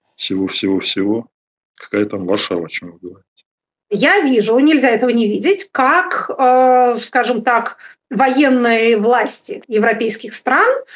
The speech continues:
Speaker 2: э, видят угрозу. Я не хочу сказать, что они используют предлог для того, чтобы себе попросить больше денег. Это примитивно. Но они видят угрозу, считают её реальной, считают, что политика должна поменяться.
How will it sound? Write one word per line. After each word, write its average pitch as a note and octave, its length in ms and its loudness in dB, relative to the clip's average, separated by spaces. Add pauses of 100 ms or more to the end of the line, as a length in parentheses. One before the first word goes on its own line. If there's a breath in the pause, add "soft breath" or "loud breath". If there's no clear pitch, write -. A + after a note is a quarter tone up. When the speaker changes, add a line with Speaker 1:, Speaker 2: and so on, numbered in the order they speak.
(320 loud breath)
Speaker 2:
э, A#3+ 360 4
видят C#4+ 760 2 (400)
угрозу. C#4+ 760 2 (340 soft breath)
Я C#4+ 100 4
не C#4 60 2
хочу D#4+ 180 2
сказать, G4+ 180 2
что D#4 100 2
они C#4+ 160 6
используют C#4 500 2
предлог D4 380 4
для C#4 100 2
того, B3 200 0
чтобы C4 220 -2
себе A#3+ 300 0
попросить A3 460 -2
больше A3+ 280 0
денег. G#3+ 380 -2
Это G#3 500 2
примитивно. - 600 -2 (300 loud breath)
Но C#4 300 4
они C#4 240 4
видят D#4 260 4
угрозу, A3+ 380 4 (140)
считают F4 640 2
её C4+ 200 4
реальной, A#3+ 640 2 (540 loud breath)
считают, G4+ 400 0
что - 180 -2
политика D#4+ 480 2
должна B3+ 380 2
поменяться. C#4+ 840 0